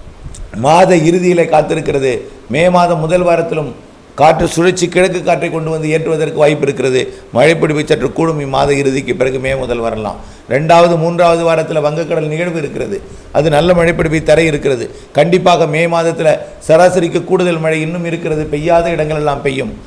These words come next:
ஒதுக்கி ஒதுக்கி பெய்தாலும் மே மாதத்தில் ஒதுக்குதல் என்பது குறைவும். முன்கூட்டியே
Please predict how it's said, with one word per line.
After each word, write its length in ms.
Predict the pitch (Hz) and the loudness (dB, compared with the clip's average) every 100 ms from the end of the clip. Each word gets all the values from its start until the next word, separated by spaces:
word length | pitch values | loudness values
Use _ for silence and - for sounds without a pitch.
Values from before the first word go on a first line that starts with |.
| - - - 139 | -20 -18 -2 0
ஒதுக்கி 280 | 160 - 160 | 0 -4 -4
ஒதுக்கி 240 | 170 175 175 | -4 -4 -6
பெய்தாலும் 400 | 165 151 143 131 107 - - 123 | -4 0 0 0 -8 -16 -8 -2
மே 80 | 165 160 | 0 2
மாதத்தில் 400 | 156 151 151 135 | 0 0 0 0
ஒதுக்குதல் 400 | 151 165 160 160 | 0 -2 -4 -4
என்பது 240 | 135 139 139 | -4 -6 -4
குறைவும். 340 | 143 135 123 123 - - - - 110 | -2 -2 -4 -10 -16 -16 -18 -16 -8
முன்கூட்டியே 420 | 135 170 175 175 | -6 -2 0 0